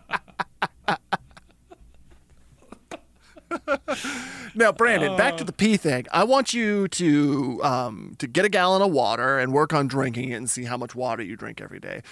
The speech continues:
Speaker 1: But more
Speaker 2: Okay.
Speaker 1: importantly, I want you to hold on to the gallon container and I want you to pee into it. Probably outside so your wife doesn't know that this is what we're doing. And I wanna see
Speaker 2: Yeah.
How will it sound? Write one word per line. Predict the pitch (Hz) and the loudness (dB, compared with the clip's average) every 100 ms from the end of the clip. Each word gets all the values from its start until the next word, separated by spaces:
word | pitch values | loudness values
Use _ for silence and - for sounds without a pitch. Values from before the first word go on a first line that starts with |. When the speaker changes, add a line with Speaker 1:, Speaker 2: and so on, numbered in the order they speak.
| - - | -20 -6
Speaker 1:
But | 175 | 2
more | 175 269 | 6 6
Speaker 2:
Okay. | 247 | 6
Speaker 1:
importantly, | 214 226 180 | 4 4 4
I | 160 | 4
want | 185 185 | 4 2
you | |
to | 165 | 0
hold | 160 196 220 196 | 2 2 4 4
on | 165 175 208 | 4 4 2
to | 170 | -2
the | 143 | -2
gallon | 147 160 170 | 0 0 -2
container | 147 139 135 143 170 202 - - - - - | -4 -4 -4 -4 -6 -8 -10 -16 -20 -10 -2
and | 151 147 135 147 - | 0 0 -2 -8 -4
I | 143 | 0
want | 151 190 196 190 | 2 2 2 0
you | |
to | 170 | -4
pee | - 208 190 147 | 0 2 4 4
into | - 120 123 | 2 -4 -4
it. | 107 - | -4 2
Probably | 254 311 277 | 2 2 2
outside | 226 208 - 175 160 | 2 2 2 2 2
so | - | 0
your | 147 | 0
wife | 143 151 | 2 2
doesn't | 160 156 160 | 0 -2 0
know | 165 | 0
that | 165 | 0
this | 165 | -4
is | 160 | -2
what | 170 | -4
we're | 180 | -2
doing. | 165 170 180 | -2 -4 -2
And | 151 | 0
I | 175 | 2
wanna | 233 | 2
see | - | 2
Speaker 2:
Yeah. | 240 | 0